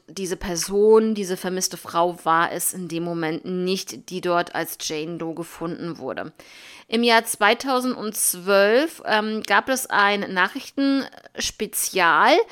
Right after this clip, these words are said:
und zwar mit dem, ähm, klangvollen Namen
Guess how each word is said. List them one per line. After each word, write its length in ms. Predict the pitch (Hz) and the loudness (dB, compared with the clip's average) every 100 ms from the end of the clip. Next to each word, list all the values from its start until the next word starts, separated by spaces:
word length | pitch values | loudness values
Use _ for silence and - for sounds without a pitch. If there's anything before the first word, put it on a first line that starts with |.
| - - - | -12 -16 -12
und 200 | - 233 | -6 0
zwar 440 | - - 208 208 247 | 2 2 6 6 6
mit 240 | 254 247 | 2 0
dem, 500 | 226 220 220 214 208 | 0 2 0 -2 -6
ähm, 720 | - 190 190 190 190 190 185 - _ _ - - | -4 -2 0 -2 -4 -8 -10 -14 _ _ -20 -10
klangvollen 800 | 226 226 294 - 240 202 190 190 | 2 2 2 -4 2 4 4 4
Namen 480 | 185 190 214 277 | 6 6 6 2